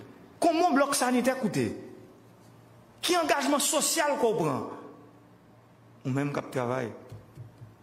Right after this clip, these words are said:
qui fait quoi? Qui riche dans le pays. Ça pas font rien. Quoi que demander dîner pas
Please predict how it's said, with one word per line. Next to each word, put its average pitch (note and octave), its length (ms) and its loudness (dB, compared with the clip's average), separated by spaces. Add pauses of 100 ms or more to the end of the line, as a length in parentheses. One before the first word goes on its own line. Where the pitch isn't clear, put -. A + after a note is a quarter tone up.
(140)
qui C3 60 -14
fait - 200 -8
quoi? B2+ 160 -6 (1040)
Qui - 160 -6
riche B2+ 300 -2
dans A2 160 0
le G#2 60 -4
pays. G#2 300 -6 (1500)
Ça - 200 -6
pas E3+ 80 -6
font D#3 240 -2
rien. E3+ 180 0 (2250)
Quoi F#3 180 2
que E3+ 120 2
demander D3+ 340 4
dîner D3 220 2
pas C#3+ 200 0